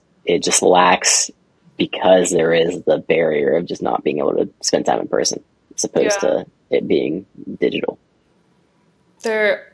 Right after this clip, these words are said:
Speaker 2: I forget who asked me. I think one of my friends recently asked me, 'cause I've been hosting the creator trips, if I would just have the same group travel every single time. Like, we are just the media team. And I was like,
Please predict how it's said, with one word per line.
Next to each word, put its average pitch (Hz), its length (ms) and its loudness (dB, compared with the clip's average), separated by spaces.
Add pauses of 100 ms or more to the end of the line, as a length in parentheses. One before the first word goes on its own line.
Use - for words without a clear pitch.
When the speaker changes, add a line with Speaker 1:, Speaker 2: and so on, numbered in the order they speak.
(160)
Speaker 2:
I 214 60 -18
forget 240 360 -4
who 220 140 -2
asked 190 400 0
me. 185 260 -6
I 196 140 -6
think 202 340 -10
one 202 200 -6
of 214 60 -2
my 208 100 0
friends 202 260 -4
recently 190 380 -6
asked 185 320 -2
me, 190 140 -8
'cause 196 160 -8
I've 190 200 -6
been 190 120 -6
hosting 196 340 -4
the 185 80 -6
creator 185 400 -4
trips, 180 360 -6
if 202 160 -6
I 185 160 0
would 180 320 -10 (420)
just 214 220 0
have 208 160 4
the 202 60 -2
same 196 360 0
group 185 260 -6
travel 202 720 -2 (220)
every 202 240 0
single 190 320 -2
time. 185 400 -2
Like, 180 180 -4
we 190 180 -6
are 180 300 2
just 185 280 -4
the 190 60 -8
media 185 380 -6
team. 233 500 -4 (600)
And 226 140 2
I 220 120 4
was 220 200 -2
like, 214 440 2